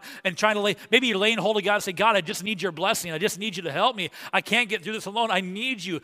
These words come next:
And you have that wrestle-, you know what I'm talking about? This is Jacob and this match here. What can we learn from this match? Number one, wrestling with God will bring you to the end of self. When you truly wrestle all the way with God,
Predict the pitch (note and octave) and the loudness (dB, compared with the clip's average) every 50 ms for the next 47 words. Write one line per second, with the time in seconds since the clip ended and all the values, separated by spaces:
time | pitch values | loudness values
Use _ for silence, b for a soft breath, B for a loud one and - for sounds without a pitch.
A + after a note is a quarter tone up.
0 | B B B F3 E3+ E3+ F3 C#3+ F3+ G3 F#3+ F3+ C#3+ C#3+ D3 D#3 E3 F3+ - - | B B B -10 -8 -6 -4 -2 0 0 0 -2 -2 -4 -4 -4 -4 -4 -4 -8
1 | F3+ D#3+ F3+ A#3 C4 A#3 - G3+ G3+ A3+ - G#3+ A3+ G#3+ A3 A3 A3+ F#3+ F3 - | -12 -10 -8 -8 -8 -6 -6 -4 -4 -4 -6 -8 -10 -6 -6 -6 -6 -8 -12 -12
2 | - E3+ D3 B2+ A#2 - - E3 E3+ F3 - - C3+ B2 B2+ - - - b b | -10 -12 -12 -12 -14 -10 -6 -6 -6 -6 -6 -6 -8 -8 -8 -10 -16 -20 b b
3 | b b b b b b b b b b b b b _ _ - C#3 C#3 D3+ D3+ | b b b b b b b b b b b b b _ _ -14 -10 -10 -10 -10
4 | - D3 D3 D3+ D#3 D3 B2+ - - - B2+ A2 A2+ A2+ - - B2+ A#2+ D#3+ G3+ | -10 -8 -6 -4 -4 -4 -4 -6 -10 -12 -12 -14 -14 -16 -20 -20 _ -10 -8 -8
5 | - G#3 G#3 G3 F#3 F#3+ G3 F#3+ - F3+ F3+ F3+ - - E3+ E3+ F3 F3 F3 - | -6 -4 -6 -4 -2 -2 -4 -4 -6 -8 -8 -8 -8 -6 -2 -2 -2 -2 -4 -10
6 | F#3 E3 D#3+ E3+ F3 E3+ D#3+ D#3+ D3+ C#3+ C#3+ C#3+ D3 C3 _ _ - b b b | -12 -12 -10 -8 -6 -6 -4 -2 -2 -2 -4 -6 -10 -18 _ _ -20 b b b
7 | b b b b b b b b b b C3+ D#3 F3+ F3 - F#3+ F#3+ F3+ F#3 D#3 | b b b b b b b b b b 0 2 2 2 2 -2 -4 -4 -6 -4
8 | C3+ C#3+ D#3+ D#3 D#3+ E3 D#3+ D3+ D3 D3 C#3 B2 C#3 D#3 E3 E3 D#3+ D#3+ D#3+ E3 | 0 2 4 6 6 4 2 0 -4 -8 -8 -8 -8 -8 -8 -8 -8 -6 -6 -4
9 | E3 E3 D#3 D#3+ - C#3 A#2 C3 B2+ C3+ C#3+ D3 C#3+ D3 C#3 - - - C#3 A2+ | -4 -6 -6 -8 -12 -12 -12 -12 -10 -10 -10 -10 -10 -12 -12 -12 -10 -8 -8 -8
10 | G#2 - - - - - - - - _ _ _ _ _ _ _ _ _ _ _ | -8 -10 -14 -20 -20 -20 -20 -20 -20 _ _ _ _ _ _ _ _ _ _ _
11 | _ _ _ _ _ _ _ _ _ _ _ _ _ _ _ _ b b b b | _ _ _ _ _ _ _ _ _ _ _ _ _ _ _ _ b b b b
12 | b b b b b - D#3+ E3 E3+ E3 - - G3 G#3+ A#3 A3+ B3 B3 A3+ F#3 | b b b b b -10 -6 -4 -4 -4 -4 -6 -4 -4 -4 -2 -4 -4 -2 -2
13 | F#3 F3+ F3 - - F3+ F3+ F#3 - D3 C#3+ D#3 E3+ F3 F3+ E3+ E3+ E3 E3+ E3+ | -2 -2 -2 -4 -6 -6 -8 -6 -4 -2 -2 0 -2 -2 -6 -4 -4 -4 -4 -6
14 | F3 D3 C3+ B2 C3+ B2 A2+ G#2 G2+ G2 G#2 G#2+ - | -10 -14 -14 -8 -6 -6 -6 -6 -8 -10 -14 -18 -20